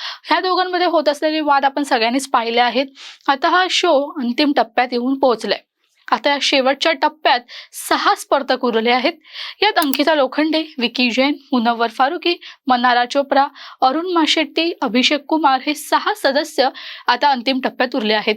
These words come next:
त्यामुळे या शोचे विजेतेपद नक्की कोण जिंकणार, ती मानाची ट्रॉफी कोण पटकावणार, याकडेच आता सर्वांची नजर लागली आहे. दरम्यान, आता नुकताच अभिनेत्री अंकिता लोखंडेचा Instagram पेजवर एक व्हिडिओ शेअर करण्यात आलाय.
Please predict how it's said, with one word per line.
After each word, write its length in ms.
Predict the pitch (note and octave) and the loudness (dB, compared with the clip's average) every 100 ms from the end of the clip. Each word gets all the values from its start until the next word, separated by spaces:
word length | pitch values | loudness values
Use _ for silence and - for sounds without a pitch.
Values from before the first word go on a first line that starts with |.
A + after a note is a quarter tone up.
| - | -2
त्यामुळे 300 | C#4+ D4+ E4+ | -2 0 2
या 140 | C#4 F4 | 2 0
शोचे 420 | - D4+ D#4+ E4 G4+ | -2 0 0 0 0
विजेतेपद 500 | D#4+ D#4+ E4 D4+ D4+ | 0 0 -2 0 -2
नक्की 260 | C#4+ C#4 D#4+ | -2 -2 -6
कोण 340 | D#4+ C#4+ D#4 | -2 0 0
जिंकणार, 540 | D#4 C#4+ C4 D4 B3 A#3 - - F#4 | 0 -2 0 0 0 -2 -6 -4 -2
ती 80 | |
मानाची 380 | F#4 D4+ C4+ F4+ | 0 2 2 -2
ट्रॉफी 340 | E4+ D#4+ D#4 F4 | 0 0 0 -2
कोण 320 | - D4 E4 | 2 0 2
पटकावणार, 540 | D4+ - D#4 D4 B3+ | -2 0 0 2 2
याकडेच 540 | A#3 B3 B3 D4 C4+ C4 | 2 0 0 -2 -2 -2
आता 180 | C4+ | -2
सर्वांची 500 | C4+ C#4 C4 C4+ B3+ | -2 -2 -2 -2 0
नजर 320 | E4 D4 A#3 A3 | 0 0 0 -2
लागली 340 | G#3 F#3 G#3 | -2 0 -2
आहे. 160 | - _ _ _ _ _ _ - - - - C#4+ | -2 _ _ _ _ _ _ -20 -14 -12 -2 0
दरम्यान, 300 | D4+ F4 G4+ | 2 2 2
आता 220 | F4+ F#4+ | 2 0
नुकताच 560 | F4 C#4+ - E4 D#4 | 0 -4 0 0 2
अभिनेत्री 380 | B3+ B3 C4+ C#4+ | 0 0 0 0
अंकिता 360 | C#4 A#3+ B3+ C4+ | 0 0 0 2
लोखंडेचा 600 | B3 A#3 B3+ C4+ C4 A3 | 0 -2 -2 0 0 -2
Instagram 520 | A#3 G#3+ C#4+ D4 D4+ | -2 -2 -2 0 -4
पेजवर 380 | D4+ B3+ B3 B3 | 0 0 2 0
एक 140 | C4+ | -2
व्हिडिओ 360 | A#3+ A#3 B3 C4+ | -4 0 0 0
शेअर 300 | - B3 G#3+ | 2 2 2
करण्यात 300 | G#3+ G#3 G#3 | 0 -2 -2
आलाय. 160 | F#3 | -2